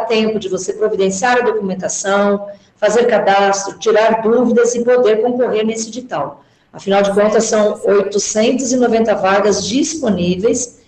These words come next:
na Universidade Federal em diferentes cursos, que eu acho que é uma grande oportunidade para, é, esses diferentes candidatos, transferência interna, transferência externa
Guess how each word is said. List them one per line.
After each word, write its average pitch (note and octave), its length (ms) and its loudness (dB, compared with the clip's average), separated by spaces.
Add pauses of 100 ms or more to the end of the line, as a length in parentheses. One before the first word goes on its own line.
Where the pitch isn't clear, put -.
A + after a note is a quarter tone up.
(220)
na G3+ 260 0
Universidade A3+ 600 2
Federal F#3+ 640 2
em A3 120 0
diferentes A3 640 -2
cursos, A3+ 500 -2
que - 120 -6
eu G#3 80 4
acho G#3 220 2
que G#3+ 60 0
é G3+ 40 2
uma G3 160 2
grande B3 580 0 (320)
oportunidade G#3 920 2
para, F#3+ 640 0 (140)
é, F3 120 0
esses G#3 440 2
diferentes A3 500 0
candidatos, A3+ 680 0
transferência G3 600 0
interna, B3 600 0
transferência F#3 560 -2
externa A#3 680 0